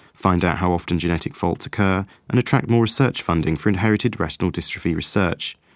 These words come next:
With support from you, the group has discovered five new disease-causing genes, found the genetic basis for disease in more than two hundred and thirty cases, and published more than thirteen articles. The consortium has grown from four sites to seven,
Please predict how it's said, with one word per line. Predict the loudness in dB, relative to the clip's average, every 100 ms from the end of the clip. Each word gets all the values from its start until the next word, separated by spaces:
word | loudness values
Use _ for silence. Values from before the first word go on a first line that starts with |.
| _ _ _ 0
With | 0
support | 2 0 2
from | 4
you, | 4 4
the | 2
group | 2 2
has | 0
discovered | -2 -2 -2 -4
five | -2 2 2 2
new | 0
disease-causing | 0 0 -2 -2 -2 -2 -2
genes, | 0 0 0 -4 -12 -20 -20 _
found | 0 0
the | 0
genetic | -2 -2 -2 -2
basis | 0 0 -2 -4
for | -8 -8
disease | -4 -2 0 0 0
in | 0
more | 2
than | 0
two | 0 0
hundred | 0 0 -2
and | -2
thirty | -2 -2
cases, | -2 0 0 0 0 0 -10 -20 _
and | -4
published | 0 2 2
more | 2
than | 2
thirteen | 2 -2 2 2
articles. | 2 0 -4 -8 -8 -10 -14 _ _ _ _ _ _ _ -8
The |
consortium | -2 2 4 4 2
has | 2 2
grown | 2 2
from | 0 -4
four | -2 -2
sites | 0 0 -2
to | -4
seven, | 0 0 0 -2